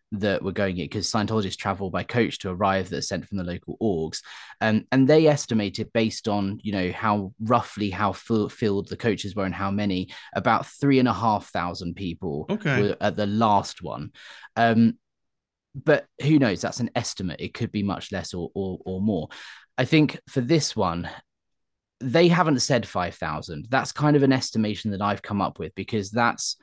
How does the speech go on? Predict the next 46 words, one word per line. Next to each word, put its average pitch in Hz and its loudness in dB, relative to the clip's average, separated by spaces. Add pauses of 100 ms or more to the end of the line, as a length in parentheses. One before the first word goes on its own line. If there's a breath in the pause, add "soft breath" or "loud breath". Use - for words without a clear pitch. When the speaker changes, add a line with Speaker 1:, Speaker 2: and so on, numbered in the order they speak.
(120)
Speaker 1:
well, 107 2
that's 151 2
the 147 6
capacity 135 -2
of 101 -2
the 92 -8
tent - -4
that - -6
they've 85 -6
got. - -6 (480 loud breath)
Um, 101 2 (120)
so 110 0
maximum, 101 -2 (440 loud breath)
I 117 6
think 139 4
it 127 0
will 117 2
be 104 -4
less, 113 0
but - -4
it, 110 -4
there 156 4
is 190 8
potential 147 0
for 131 -2
it 135 -4
to 123 -6
be 151 4
a 113 0
higher 123 2
attended 113 -2
event 101 -4
than 104 0
normal 110 2 (240 loud breath)
because 135 0
there's 117 -2
so 117 0
much 98 -2
riding 107 -2
on 98 -2
it. 90 -4 (280 soft breath)
And 104 0
it's 95 -2
such - -2
a 98 -2 (100)
big 113 2